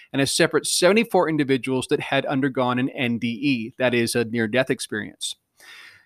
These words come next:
Continuing, according to Ring, both the subject groups manifested very similar positive behavioral transformations despite their uniquely different experiences.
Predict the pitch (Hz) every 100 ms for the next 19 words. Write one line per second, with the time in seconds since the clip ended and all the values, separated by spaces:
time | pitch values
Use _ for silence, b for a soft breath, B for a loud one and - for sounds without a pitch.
0 | B 160 240 226 143 160 202 _ - -
1 | 214 240 226 170 139 170 113 120 143 147
2 | 175 175 143 202 208 214 - 143 123 -
3 | 147 151 160 160 151 143 123 120 143 175
4 | 202 - 156 135 135 127 - 147 156 170
5 | 190 185 190 156 143 131 135 139 131 -
6 | 139 147 - 175 135 117 - 120 - 139
7 | - - 151 175 175 143 131 131 147 -
8 | 160 123 135 135 - 147 147 - - 180
9 | 220 127 110 - - -